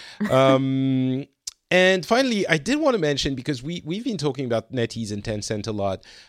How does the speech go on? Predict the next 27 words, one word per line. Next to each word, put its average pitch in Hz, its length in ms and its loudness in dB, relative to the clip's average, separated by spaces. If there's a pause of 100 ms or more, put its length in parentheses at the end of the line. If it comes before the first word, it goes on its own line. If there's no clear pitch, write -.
(120)
um, 117 560 2 (200)
I, 147 140 -2
I 156 140 2
wanted 185 340 -2
to 156 100 -2
mention 139 680 0
this, 123 540 0
uh, 110 440 4 (460)
uh, 104 340 2 (120)
report 147 520 2 (120)
by 123 260 4
the 110 380 -2
South 139 560 0
China 135 360 0
Morning 120 400 -4
Post, 101 400 -4 (220)
which 113 320 -2
you've 135 260 -8 (200)
probably 311 460 0
be 139 180 -8
hearing, 139 500 -4
been 135 280 -4
hearing 123 480 -2
more 131 200 -2
and 120 100 -4
more 147 220 0
about 110 340 0